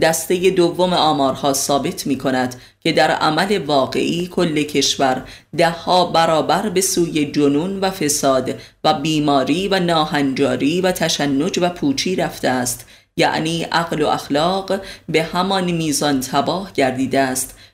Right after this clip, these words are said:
و چیزی به نام صدق در قلمرو فرهنگ و روابط اجتماعی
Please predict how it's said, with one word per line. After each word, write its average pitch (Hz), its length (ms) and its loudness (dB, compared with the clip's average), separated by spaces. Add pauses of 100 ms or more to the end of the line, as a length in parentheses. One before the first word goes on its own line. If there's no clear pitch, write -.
و 160 80 2
چیزی 156 540 0
به 147 160 0
نام 147 360 0
صدق 190 760 -2 (300)
در 156 160 4
قلمرو 151 580 0
فرهنگ 135 800 -2
و 143 100 2
روابط 131 480 0
اجتماعی 165 880 -2